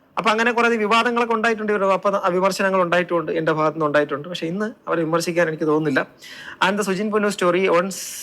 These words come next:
uh, once full of love, smiles and, uh, countless memories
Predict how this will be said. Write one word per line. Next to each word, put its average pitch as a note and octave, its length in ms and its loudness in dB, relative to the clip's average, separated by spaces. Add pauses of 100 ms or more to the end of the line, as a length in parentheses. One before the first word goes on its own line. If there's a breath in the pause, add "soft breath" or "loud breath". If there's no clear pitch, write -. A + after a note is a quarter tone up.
(160)
uh, D3+ 460 4
once F#3 280 -4
full E3+ 240 -2
of F3+ 100 0 (100)
love, B2 220 0 (800)
smiles D#3 420 0
and, E3+ 180 2 (200)
uh, D3 400 2 (200)
countless F#3+ 420 0
memories C#3+ 400 -2